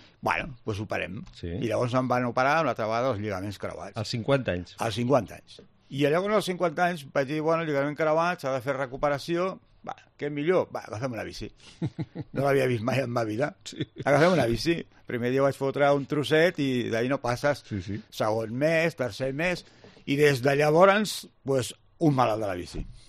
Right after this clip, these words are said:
Speaker 2: Un malalt de la
Speaker 1: Un
Speaker 2: bici.
Speaker 1: malalt de la bici.
Speaker 2: I portes vint-i-dos anys a sobre de la bici.
Speaker 1: No paro.
Speaker 2: No pares?
Speaker 1: No paro.
Speaker 2: Però, i, però has guanyat, Judit, això del, del Titan Desert, però hi ha moltes proves que has participat, moltíssimes, no?
Speaker 1: Sí, mira, la pri-, la primera Titan Desert la vaig fer amb seixanta-tres anys.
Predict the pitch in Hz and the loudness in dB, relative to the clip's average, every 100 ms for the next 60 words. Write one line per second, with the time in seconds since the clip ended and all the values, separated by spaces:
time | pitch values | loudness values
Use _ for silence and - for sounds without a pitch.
0 | 127 120 120 117 120 98 82 147 127 127 | -6 -4 -2 -2 -2 -4 0 2 4 6
1 | 170 - - - 120 - 123 131 123 151 | 4 2 -10 -10 -10 -10 -4 -4 -2 -4
2 | 123 110 95 107 117 110 120 240 - - | -4 -6 -4 -2 -2 0 0 -2 -6 -6
3 | 123 113 104 110 123 98 - _ _ _ | -2 0 2 0 -2 -4 -10 _ _ _
4 | _ - 110 113 90 82 - 139 160 135 | _ -6 -4 -2 -4 -8 -2 0 2 2
5 | 104 90 - 110 107 80 - - - 123 | -2 -4 -6 -6 -6 -8 -12 -8 -4 -4
6 | 101 - 117 113 123 123 147 123 147 127 | -6 -10 -8 -4 -2 -2 -2 -4 -4 -6
7 | 110 98 92 92 98 101 107 92 92 127 | -4 -4 -4 -4 -6 -6 -6 -6 -4 -4
8 | 107 98 107 123 135 - - 127 123 123 | -4 -2 -2 0 0 -2 -4 0 2 2
9 | - 120 - 113 113 120 113 120 240 - | 0 -6 -8 -10 -8 -6 -6 -4 -4 -4
10 | 107 78 82 107 113 104 123 120 - 131 | -6 -10 -8 -4 -2 -2 -2 -4 -2 -2
11 | 127 143 - 131 135 117 127 147 165 190 | -2 -6 -4 -2 -2 -2 -2 0 4 6
12 | 175 - 151 - 151 135 120 147 156 127 | 6 2 -4 0 2 2 0 0 2 0
13 | 139 127 143 151 123 120 117 107 98 82 | 0 -2 -4 -2 -4 -2 -4 -4 -6 -8
14 | 82 78 - | -12 -14 -20